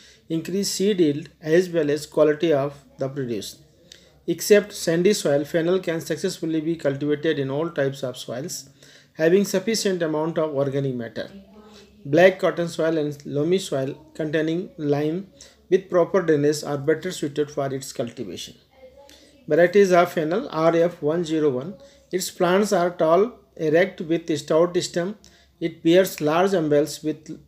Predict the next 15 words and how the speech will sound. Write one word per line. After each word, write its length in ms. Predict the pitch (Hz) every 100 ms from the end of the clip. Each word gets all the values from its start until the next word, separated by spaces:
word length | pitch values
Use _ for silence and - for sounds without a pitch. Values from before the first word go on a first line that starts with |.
| _ _ -
long, 520 | 151 147 170 233 147
bold 340 | 147 165 165
grains. 400 | 147 139 147 - - - -
It 220 | 165 175 170
matures 480 | 170 170 196 196
in 80 | 214
hundred 340 | 165 147 185 190
fifty 300 | 165 - 190
to 100 | 180
hundred 240 | 147 190
sixty 380 | 202 185 - 180
days 360 | 147 147 170 - _ _ _
with 240 | 139 175 185
an 160 | 185
average 380 | 165 175 202 202